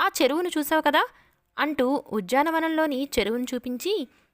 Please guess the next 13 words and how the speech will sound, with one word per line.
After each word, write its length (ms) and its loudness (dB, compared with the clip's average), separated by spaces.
"ఆ 100 4
నీళ్ళల్లో 720 4
ఈ 140 -2
రాత్రంతా 580 2
నువ్వు 300 -2
గొంతు 220 -2
వరకు 540 -2
మునిగి 520 -4
నిలబడాలి. 540 0
రేపు 240 -2
ఉదయం 340 -2
వరకు 360 0
నీవు 520 -2